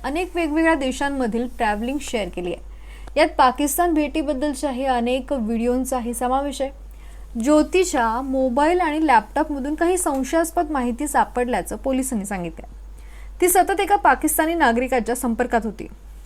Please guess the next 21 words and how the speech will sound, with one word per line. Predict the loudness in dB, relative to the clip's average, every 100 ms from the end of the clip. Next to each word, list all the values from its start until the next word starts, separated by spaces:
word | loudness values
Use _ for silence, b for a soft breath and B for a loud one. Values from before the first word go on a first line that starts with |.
| -6
ज्योती | 2 2 4
दोन | 2 2
हजार | 4 4 2
तेवीस | -2 2 0 2
मध्ये | 0 0 -2 B B -6 0
पहिल्यांदा | 2 4 4 4 2 -2 -4 0
पाकिस्तानला | 0 0 -4 -2 -4 -4
गेली | -4 -6
होती. | -8 -10 -16 -16 -18 -18 -18 -18 -20 _ _ _ _ _ -8 2
हरियाणा | 4 6 6 4
पोलिसांच्या | 2 2 4 4 2 2 0 0
स्पेशल | -4 -4 -4 -2 0 0
डिटेक्टिव्ह | 2 0 0 0 -4 -4 -2
युनिटनं | 0 0 -2 -6 -8 -8 B B 2
पाकिस्तानी | 2 4 2 2 0 0
गुप्तचर | -2 -4 -6 -2 -2
संस्था | -2 -2 -2 0 0
म्हणजेच | 0 0 2 0 0 B B B -10 -4
इसिससाठी | -2 0 0 2 2 4 -2
हेरगिरी | 0 0 2 2 0
करण्याच्या | 2 0 2 0 0 0 0